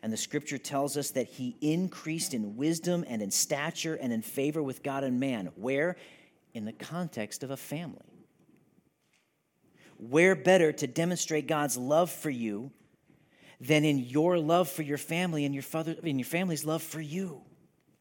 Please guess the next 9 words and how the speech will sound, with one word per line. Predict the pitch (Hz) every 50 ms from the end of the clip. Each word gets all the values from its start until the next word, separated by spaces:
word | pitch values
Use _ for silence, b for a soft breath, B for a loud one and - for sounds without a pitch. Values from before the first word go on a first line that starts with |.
| _ _ _ _ _ _ _ _ _ _ _ _ _ _ _ _ _ _ _ _ b b b b b -
And | 110 -
that's | 147 165 165 -
why | 165 156 143
family | 135 - - 151 147 139 139 131
is | 123 -
foundational, | - - 135 127 123 120 123 127 143 143 - - 123 131 - -
even | - 202 226 240 214 240 240 233 220 B B B B B B
to | - 175 165
society. | - 170 160 - - - 185 160 170 180 180 160 127 107 85 -